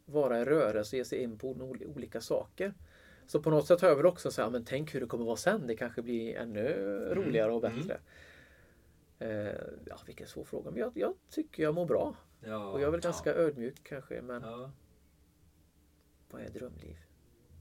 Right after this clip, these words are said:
Speaker 1: Nej, det fi-, alltså, jag tror det är så här. Jag har så mycket mer jag vill göra.
Speaker 2: Ja.
Speaker 1: Så
Speaker 2: Ja.
Speaker 1: det är ju så här: "Ja, men shit, det här vill jag också göra." Så där borta är min dröm. Men samtidigt så drömmer jag just nu.
Speaker 2: Ja.
Speaker 1: Så att, så att det är väl, eh,
Speaker 2: Precis.
Speaker 3: Ja.
Speaker 2: Det är en fin fråga, eller hur?
Speaker 1: Ja, det, det väcker många tankar.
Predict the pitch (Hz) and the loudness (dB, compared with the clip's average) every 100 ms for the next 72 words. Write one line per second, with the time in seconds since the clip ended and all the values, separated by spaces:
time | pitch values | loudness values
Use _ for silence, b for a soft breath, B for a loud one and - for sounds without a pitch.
0 | - 131 135 - - 190 B - 175 262 | 2 4 6 6 4 2 B 8 10 10
1 | 185 156 175 233 - B - 180 262 - | 10 8 6 4 2 B 12 12 12 10
2 | 277 233 - 160 127 123 135 220 131 147 | 4 4 2 4 6 4 6 8 8 6
3 | 240 - 110 104 123 - - 160 208 233 | 2 -6 -10 -8 -8 -8 0 8 10 10
4 | 226 160 151 143 - - 131 123 170 - | 8 10 10 10 6 2 4 6 4 4
5 | 254 - 165 208 185 214 190 202 117 - | 0 2 4 8 8 8 6 6 4 0
6 | 147 247 320 269 143 127 127 127 107 101 | 2 4 4 4 4 4 4 4 4 4
7 | 135 196 160 156 170 220 208 156 147 156 | 0 0 0 0 0 0 2 2 4 4
8 | 147 - 190 269 - b - 85 82 80 | 0 -2 -4 -6 -10 b -6 -4 -4 -6
9 | - - - 147 - - 156 151 180 180 | -12 -14 -2 -2 -2 -4 -2 0 2 4
10 | 170 165 160 156 - - 127 131 110 151 | 4 4 2 -2 -10 -12 -8 -8 -4 -4
11 | 156 82 80 80 - - _ _ _ _ | -4 -4 -6 -8 -14 -20 _ _ _ _
12 | - 107 110 143 123 160 123 104 110 135 | -14 -12 -10 -10 -8 -6 -6 -4 -4 -2
13 | 113 - - 160 185 190 160 170 175 170 | -4 -6 0 4 4 4 4 4 4 2
14 | 165 165 190 135 170 170 - 135 | 0 -2 -2 -6 -6 -8 -6 -8